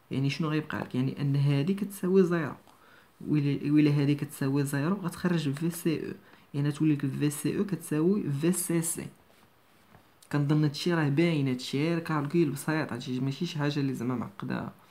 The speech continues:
غادي تخرج في، في سي او كتساوي لينا في سي سي، اللي هي شي، شي عشرين فولت كما قلت لكم. غتجي في هاد اللاكس هذا غتقلب على، تحدد عشرين فولت، وغادي تجي غتعلمها بحال هكا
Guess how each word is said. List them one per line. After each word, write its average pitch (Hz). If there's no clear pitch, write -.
غادي 139
تخرج 156
في، 170
في 170
سي 147
او 208
كتساوي 165
لينا 175
في 175
سي 147
سي، -
اللي 151
هي 175
شي، -
شي 131
عشرين 139
فولت 123
كما 127
قلت 123
لكم. -
غتجي 160
في 160
هاد 139
اللاكس 143
هذا 151
غتقلب 147
على، 127
تحدد 139
عشرين 135
فولت، 170
وغادي 143
تجي 170
غتعلمها 143
بحال 147
هكا -